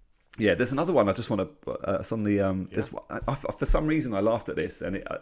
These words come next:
Speaker 1: maybe it touched something deep down, I'm not too sure.
Speaker 2: Go on.
Speaker 1: Um, because it, objectively, it's not that funny, but for some reason, it made me chuckle, and I don't know why. Maybe it, if it made you chuckle, Chief.
Speaker 2: Go on, let's find
Speaker 1: Um,
Speaker 2: out.
Speaker 1: so it's, it's, it's, uh, the nineteenth of May.
Speaker 2: Okay.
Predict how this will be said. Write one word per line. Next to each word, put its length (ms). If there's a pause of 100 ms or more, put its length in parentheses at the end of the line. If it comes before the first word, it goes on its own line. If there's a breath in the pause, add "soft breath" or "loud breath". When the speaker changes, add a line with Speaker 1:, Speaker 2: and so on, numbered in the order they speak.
Speaker 1:
maybe 300
it 140
touched 180
something 240
deep 180
down, 200
I'm 100
not 100
too 140
sure. 260 (240 loud breath)
Speaker 2:
Go 80
on. 80
Speaker 1:
Um, 220
because 260
it, 480 (340)
objectively, 720
it's 200
not 160
that 180
funny, 460
but 180
for 80
some 220
reason, 480
it 180
made 220
me 60
chuckle, 360
and 80
I 40
don't 160
know 160
why. 180
Maybe 300
it, 180
if 160
it 80
made 180
you 80
chuckle, 300
Chief. 320 (140)
Speaker 2:
Go 100
on, 160
let's 140
find 240
Speaker 1:
Um, 140
Speaker 2:
out. 60 (300)
Speaker 1:
so 180
it's, 300
it's, 240
it's, 220
uh, 220
the 120
nineteenth 540
of 100
May. 280 (340)
Speaker 2:
Okay. 320